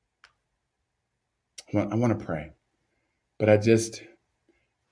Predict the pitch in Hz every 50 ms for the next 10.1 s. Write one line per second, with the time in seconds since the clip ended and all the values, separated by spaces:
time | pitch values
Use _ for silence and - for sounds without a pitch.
0 | _ _ _ _ _ _ _ _ _ _ _ _ - 110 107 - 139 151 151 139
1 | 127 120 117 - - - 131 131 131 131 135 120 110 101 95 - - 90 95 107
2 | 117 113 107 104 - - 82 80 78 80 80 - _ _ _ _ _ _ _ _
3 | _ _ _ _ _ - - 98 98 92 90 87 92 90 87 87 87 85 85 85
4 | 82 85 - - 120 123 123 120 120 117 113 117 117 117 117 120 110 107 104 104
5 | 107 98 98 98 92 87 87 85 - - _ _ _ _ _ _ - 104 95 -
6 | - 104 104 101 - - 107 98 104 117 123 123 - - 120 110 117 113 107 -
7 | 101 98 - - 135 127 127 123 - - - - - - - _ _ _ _ _
8 | _ - - - _ _ - 113 113 120 123 123 127 123 123 120 120 120 117 107
9 | 110 110 113 117 - - 117 120 117 110 104 101 101 - - 131 127 127 113 -
10 | - -